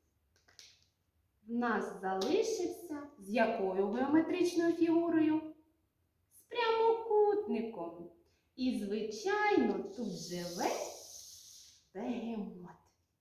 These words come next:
Діти, пам'ятаєте, ми з собою брали пригощання, овочі та фрукти для тваринок. Настав час пригостити мавпочок бананами.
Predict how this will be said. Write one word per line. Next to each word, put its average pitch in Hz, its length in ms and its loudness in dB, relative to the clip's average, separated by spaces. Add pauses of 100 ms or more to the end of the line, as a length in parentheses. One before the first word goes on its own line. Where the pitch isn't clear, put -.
Діти, 220 380 -6
пам'ятаєте, 202 1120 -8
ми 233 180 0
з 233 200 -6
собою 208 580 -4
брали 269 520 -2
пригощання, 254 1120 -4 (160)
овочі - 460 -2 (100)
та 466 100 -2
фрукти 226 540 -6
для 202 200 -10
тваринок. 226 680 -4 (720)
Настав 196 760 -8
час 190 280 -6 (240)
пригостити 226 1300 -2 (220)
мавпочок 285 1120 -2 (240)
бананами. 330 1040 2